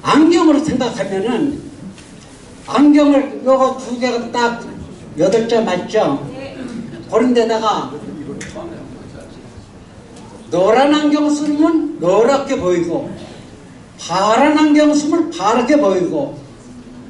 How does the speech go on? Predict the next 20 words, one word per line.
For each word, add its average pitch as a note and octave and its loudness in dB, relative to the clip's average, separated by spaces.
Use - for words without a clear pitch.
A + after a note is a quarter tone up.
검은 D#4+ 6
안경 C4 0
쓰면 B3+ -2
뽀얗게 C#4 4
보입니다. E3 -2
그래서 C4 4
허경영 B3 2
총재님을 C4 4
파랗게 C#4 2
노랗게 C4 2
검게 C4+ 0
하얗게 C4+ 0
이렇게 D#4 4
보는 B3+ 2
양반들이 D4 2
너무 C#4+ 6
많습니다. F3 0
아직까지 D#4 4
모르기 C#4 4
때문에. F#3 -2